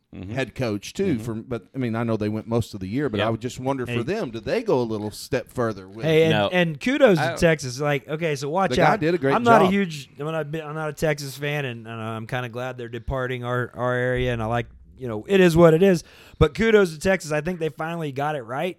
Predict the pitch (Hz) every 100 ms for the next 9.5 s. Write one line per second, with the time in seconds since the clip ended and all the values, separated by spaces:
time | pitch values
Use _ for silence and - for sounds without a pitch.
0 | _ _ - 135 151 139 123 117 117 180
1 | 202 160 156 156 147 117 143 143 131 110
2 | 101 104 110 120 131 131 - _ _ _
3 | 139 127 110 104 127 143 127 139 143 147
4 | 120 123 - 185 175 135 _ _ - 143
5 | 147 160 156 165 156 139 139 143 139 127
6 | 107 139 127 - 139 139 139 135 113 113
7 | 110 147 151 151 156 101 139 143 139 156
8 | 147 143 151 117 113 127 101 - 101 156
9 | 131 110 160 -